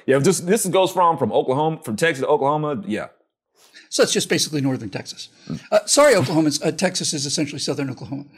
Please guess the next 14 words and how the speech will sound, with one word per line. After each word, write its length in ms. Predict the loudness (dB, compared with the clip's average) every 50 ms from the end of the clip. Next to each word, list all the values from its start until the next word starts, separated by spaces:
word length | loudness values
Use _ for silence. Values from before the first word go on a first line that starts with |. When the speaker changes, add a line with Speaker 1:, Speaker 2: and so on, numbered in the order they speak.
| -4 -4 -4 0 0
Speaker 2:
Uh, 340 | 0 2 4 4 2 2 0 -2 -4 -6 -6 -6 -10 -20
<laughs> 240 | -20 -20 _ _ _
but, 200 | 0 0 0 0 -10 -16 -2 0
but 220 | 2 2 2 -2 -6 _
it's 220 | 0 2 4 4
a, 160 | 4 2 2 2 0
it's 120 | 0 2 2
a, 160 | 0 2 0
it's 140 | -2 0 0
an 80 | -2
extremely, 800 | 0 0 -2 -2 -2 0 2 4 4 4 2 0 -2 -6 -10 _ _ _ _ _ _ _ _ _ _ _ _ _
uh, 380 | -8 -8 -8 -8 -10 -12 -14 -16 -18 _ _ _ _ _ _ _ _ _ _ _ _ _ _ _ _ _ _ _ _ _ _ _ _ _ _ _ _ _ -2
hopeful 320 | -2 -2 -2 -2 -4 -4
story 560 | -2 -2 -4 -4 -6 -10 -10 -14 -16 -18 -20